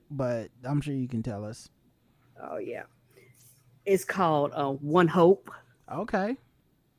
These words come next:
Speaker 1: Yes, One Hope.
Speaker 2: It's a red wine.
Speaker 1: Mm.
Speaker 2: Rod and Karen, happy holidays. My mission is to share my love and wine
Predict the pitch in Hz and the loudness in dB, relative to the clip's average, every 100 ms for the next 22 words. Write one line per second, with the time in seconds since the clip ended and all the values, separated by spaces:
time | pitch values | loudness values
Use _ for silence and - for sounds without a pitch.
0 | _ _ _ _ - - - - 127 139 | _ _ _ _ -20 -20 -20 -14 -6 0
1 | 220 269 226 233 220 214 269 - - - | 0 4 6 8 8 6 6 0 -10 -16
2 | _ _ _ _ _ - 180 165 143 143 | _ _ _ _ _ 0 0 2 0 4
3 | 156 165 143 160 160 170 175 - _ _ | 6 6 6 4 6 4 2 -4 _ _
4 | - - _ _ _ _ _ _ _ 127 | -20 -20 _ _ _ _ _ _ _ -12
5 | 143 151 110 98 - 202 226 247 247 - | -10 -8 -10 -14 -2 2 4 2 0 0
6 | 147 139 147 233 285 247 185 175 156 143 | 0 2 0 0 0 0 2 0 0 -2
7 | 135 143 - 151 156 185 254 233 214 208 | -2 -4 -4 -2 0 0 0 2 2 0
8 | - 151 139 139 - _ - _ _ _ | -2 -2 -2 -6 -10 _ -20 _ _ _
9 | - 175 175 - 151 - 196 185 165 165 | 0 0 0 -2 -4 -2 0 2 2 2
10 | 170 175 180 185 185 165 160 143 131 143 | 2 0 2 2 2 2 0 0 -4 -6